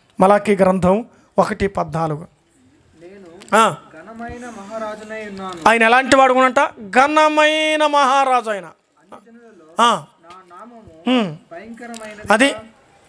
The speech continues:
Speaker 1: ఆయన మహారాజుగా ఉన్నాడు, ఘనమైనటువంటి వాడుగా ఉన్నాడు. ఘనహీనుడు కాదు, ఆయన గనుడు. గనుడంటే గొప్పవాడు, ఉన్నతమైన స్థానంలో ఉన్నవాడు, పరిశుద్ధమైన పట్టణంలో ఉన్నవాడు, పరిశుద్ధ జీవితం కలిగిన వాడు.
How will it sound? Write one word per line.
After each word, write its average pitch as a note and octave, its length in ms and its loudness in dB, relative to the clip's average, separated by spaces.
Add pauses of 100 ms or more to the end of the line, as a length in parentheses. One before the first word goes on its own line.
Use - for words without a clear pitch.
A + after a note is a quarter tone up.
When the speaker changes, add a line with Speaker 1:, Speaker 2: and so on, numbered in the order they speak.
(480)
Speaker 1:
ఆయన D4 180 4
మహారాజుగా E4+ 920 4
ఉన్నాడు, D#4 580 2
ఘనమైనటువంటి F4+ 960 -2
వాడుగా D4+ 320 0
ఉన్నాడు. A#3 280 -8 (540)
ఘనహీనుడు D4 680 0
కాదు, C4+ 300 2
ఆయన A#3+ 340 -2
గనుడు. C4 540 -2 (880)
గనుడంటే D#4 500 4
గొప్పవాడు, E4 600 2 (1080)
ఉన్నతమైన F4+ 580 2
స్థానంలో E4 500 0
ఉన్నవాడు, C#4 580 -2 (300)
పరిశుద్ధమైన F4 560 0
పట్టణంలో E4+ 560 0
ఉన్నవాడు, C4 640 -4 (640)
పరిశుద్ధ F4+ 380 2
జీవితం F#4 600 -2
కలిగిన C4+ 380 -2
వాడు. G#3+ 360 -2